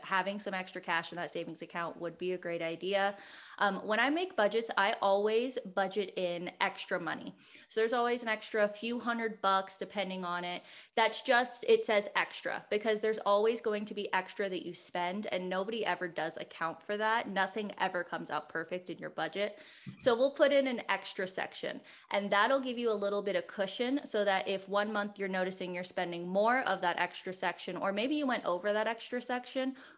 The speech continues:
we can go through, figure out where that came from.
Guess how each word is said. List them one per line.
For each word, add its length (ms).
we 180
can 200
go 140
through, 340
figure 280
out 180
where 140
that 220
came 320
from. 400